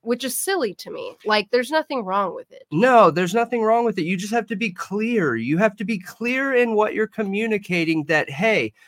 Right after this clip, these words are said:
Speaker 2: people out there are talking about this thing. Now, the only way to see if it's even a possibility is to talk about it, is to hear from other people, is to try and connect dots, is to see if it makes sense. You know what I mean? See if it has its own legs.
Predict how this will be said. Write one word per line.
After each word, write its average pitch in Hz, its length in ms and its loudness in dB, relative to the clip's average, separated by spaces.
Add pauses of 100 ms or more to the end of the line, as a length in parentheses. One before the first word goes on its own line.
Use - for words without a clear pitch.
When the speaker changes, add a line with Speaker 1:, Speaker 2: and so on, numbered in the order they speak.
(180)
Speaker 2:
people 285 500 0 (100)
out 165 300 4
there 139 220 2
are 139 200 2
talking 175 560 0
about 104 400 0
this 120 260 -6
thing. 90 440 -6 (280)
Now, 151 460 2
the 175 300 -4
only 269 400 2
way 175 460 -4
to 151 460 -4 (280)
see 226 300 -6
if 240 140 -8
it's 208 180 -8
even 202 220 -4
a 151 60 -2
possibility 143 1120 -2 (240)
is 175 240 0
to 247 200 -2
talk 269 400 0
about 160 480 2
it, 101 260 -2
is 185 240 -2
to 254 200 -6
hear 254 340 -6
from 247 220 -4
other 233 260 0
people, 226 540 -2
is 185 280 -2
to 254 140 -4
try 240 300 2
and 269 180 -4
connect 233 440 -2
dots, 143 400 2
is 175 320 -6
to 196 120 -4
see 247 280 -6
if 285 100 -8
it 233 140 2
makes 190 320 -2
sense. 147 520 -2
You 180 140 -2
know 226 120 4
what 226 120 -2
I 220 80 0
mean? 226 300 -4
See 262 180 -8
if 247 100 -6
it 254 100 2
has 247 180 -2
its 254 160 -6
own 240 240 2
legs. 208 800 0